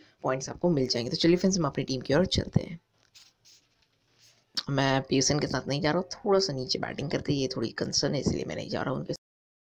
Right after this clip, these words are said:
तो ये friends, ये मेरी पूरी team आप देख सकते हैं, काफ़ी अच्छी अभी दिख रही है, अ, सिक्स फ़ाइव का रेशियो।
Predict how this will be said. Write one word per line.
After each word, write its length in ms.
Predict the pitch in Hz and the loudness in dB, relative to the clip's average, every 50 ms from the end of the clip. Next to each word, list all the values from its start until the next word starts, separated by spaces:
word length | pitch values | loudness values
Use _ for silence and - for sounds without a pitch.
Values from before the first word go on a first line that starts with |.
| _ _ _ _ _ _ _ _ _ _ _ _ _ _ - - - - - _ _ _ - - _ _ _ _ _ - - - | _ _ _ _ _ _ _ _ _ _ _ _ _ _ -20 -20 -20 -20 -20 _ _ _ -20 -20 _ _ _ _ _ -6 -2 0
तो 80 | - | 2
ये 160 | 151 147 147 147 | 4 4 4 4
friends, 380 | 147 - 151 156 165 - - | 4 2 4 4 4 4 4
ये 120 | 151 147 143 | 4 4 2
मेरी 260 | 147 _ - 143 - | 2 _ 0 0 2
पूरी 200 | - 156 147 147 | 4 4 4 4
team 240 | - 147 156 160 151 | 4 4 2 2 2
आप 100 | 131 135 | 2 2
देख 220 | - 113 131 - | 0 0 0 0
सकते 300 | - - - - - 151 | -2 -6 -6 -4 0 2
हैं, 160 | 147 151 165 | 2 2 2
काफ़ी 360 | - - - - - - - - | 0 0 -2 0 0 -2 -2 -2
अच्छी 300 | 165 165 - - - 147 | -2 -2 0 2 2 2
अभी 180 | 143 147 147 | 2 2 0
दिख 200 | 139 - 147 - | 0 0 -2 -2
रही 180 | - 151 139 147 | 0 0 2 2
है, 140 | 156 180 - - - - - - - - - - | 0 -2 -4 -10 -18 -20 -20 -20 -20 -10 -4 0
अ, 160 | 139 143 143 | 0 2 2
सिक्स 240 | 143 143 - - - | 2 0 -2 0 0
फ़ाइव 180 | 135 139 135 - | -2 -2 0 0
का 80 | 135 | 0
रेशियो। 340 | 135 135 139 - - 202 208 | 0 0 0 0 -2 -2 -4